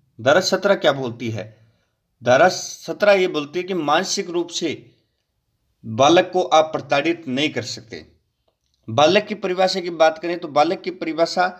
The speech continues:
किस में दे रखी है साथियों? टू सी में। बालक की परिभाषा की अगर अपन बात करें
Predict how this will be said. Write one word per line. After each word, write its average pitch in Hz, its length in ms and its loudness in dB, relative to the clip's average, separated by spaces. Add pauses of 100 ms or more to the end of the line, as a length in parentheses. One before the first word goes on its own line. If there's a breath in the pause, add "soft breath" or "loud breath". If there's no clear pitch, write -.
(480 soft breath)
किस 170 180 -4
में 190 160 0
दे 175 100 2
रखी 175 220 -2
है 170 60 2
साथियों? 175 440 0 (580)
टू 196 200 -2
सी 170 280 -2
में। 131 280 -6 (420)
बालक 139 340 2
की - 120 -6
परिभाषा 135 460 -2
की 117 120 -8
अगर 113 180 -4
अपन 113 280 -4
बात 120 240 2
करें 110 380 -8